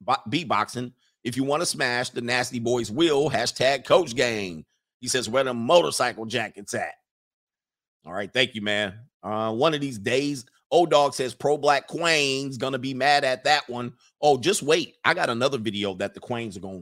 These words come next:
really be mad at. They really mad at her on TikTok. Harold Lagermi says, "These three oh fours busting it wide open and twerking at, on the cotton gin. Hashtag in the streets."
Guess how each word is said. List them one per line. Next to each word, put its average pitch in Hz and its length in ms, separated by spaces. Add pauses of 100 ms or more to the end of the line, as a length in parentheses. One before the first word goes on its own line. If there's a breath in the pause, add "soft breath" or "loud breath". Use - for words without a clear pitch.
really 165 280
be 110 160
mad 95 240
at. 85 160 (800)
They 190 120
really 165 300
mad 120 220
at 104 100
her 139 180
on 98 140
TikTok. 98 540 (640)
Harold 170 260
Lagermi 151 340
says, 139 240
"These 139 240 (120)
three 156 140
oh 139 120
fours 135 320
busting 135 320
it 131 80
wide 131 220
open 135 260
and 117 100
twerking 131 340
at, 123 180 (100)
on 165 200
the 135 60
cotton 127 400
gin. 131 480 (460)
Hashtag 127 560
in 135 180
the 113 120
streets." - 800